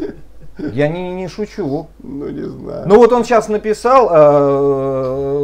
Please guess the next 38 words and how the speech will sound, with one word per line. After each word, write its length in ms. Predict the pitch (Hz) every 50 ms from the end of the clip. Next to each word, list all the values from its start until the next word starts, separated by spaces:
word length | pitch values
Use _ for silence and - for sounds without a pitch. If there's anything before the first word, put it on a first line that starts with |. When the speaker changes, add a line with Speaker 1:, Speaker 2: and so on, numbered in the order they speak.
| 147 147
Speaker 1:
ломанулся, 640 | 151 156 160 170 185 220 254 254 - - 160 143
да, 160 | 135 135 123
я 100 | 123 139
не 120 | 156 180 185
знаю, 220 | 214 226 202 139
чё 160 | - - 160
он 100 | 147 123
там 180 | - 113 107 107
пла-, 240 | 117 123 127 127 117
планировал 580 | - 143 151 170 180 151 117 117 110 110 117
делать, 400 | 117 131 165 156 104 95 92 92
да, 280 | 113 147 160 156 - -
а 80 | - 117
теперь 240 | - - 208 226 220
понял, 340 | - 214 214 160 135 127
что 180 | - - - 139
лиш-, 280 | 143 180 170 - - -
лишку 360 | 151 147 156 - - - -
сказал. 440 | - - 131 117 107 107 98 98 - - - - _ - - - - - - - - - - -
И 100 | - 180
сказал, 400 | - - 254 247 214 208 185 185
ты 120 | 185 269 269
ему 120 | 269 262
сразу 260 | - 254 247 233 226 -
поверил. 460 | 240 226 220 196 165 135 117 113 107
Да 120 | 117 170
нифига. 640 | 233 269 277 - 302 302 240 240 214 135 104 90 - - - - - -
Speaker 2:
Да 180 | 110 101 92 85
ладно. 300 | 85 85 87 85 82 - - - - - -
Speaker 1:
Да 140 | 156 214 277
нифига, 560 | 320 302 254 277 320 285 247 285 240 165 165
он 140 | 214 240 220
тебе 120 | 254 277
угрожал. 640 | 269 233 233 262 262 240 214 190 190 190 185 170 165
Чё, 160 | - 240 233
нет, 240 | 202 214 285 339 -
что 220 | - - - 175
ли? 60 | 113